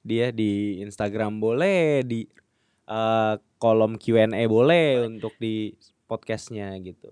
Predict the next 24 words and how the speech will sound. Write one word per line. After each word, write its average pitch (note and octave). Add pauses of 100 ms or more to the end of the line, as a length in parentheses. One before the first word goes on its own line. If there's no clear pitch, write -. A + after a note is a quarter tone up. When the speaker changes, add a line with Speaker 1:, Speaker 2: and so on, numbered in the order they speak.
Speaker 2:
Satu D3+
lagi, E3+
Alessandro D3+
Diamanti D3
itu -
free -
kick-nya D3+
Speaker 1:
Oh D3
Speaker 2:
jago F#3+
Speaker 1:
iya, F3+
Speaker 2:
banget C#3+
Speaker 1:
Aless-, D3+
Speaker 2:
itu D#3+ (100)
<laughs> -
aja G#3
dulu. F3+ (840)
Speaker 1:
Iya, C#3+
iya, D3
Diamanti B2
ya. C3+ (680)
Iya, D3
iya, D3+
itu, D3+
itu, D#3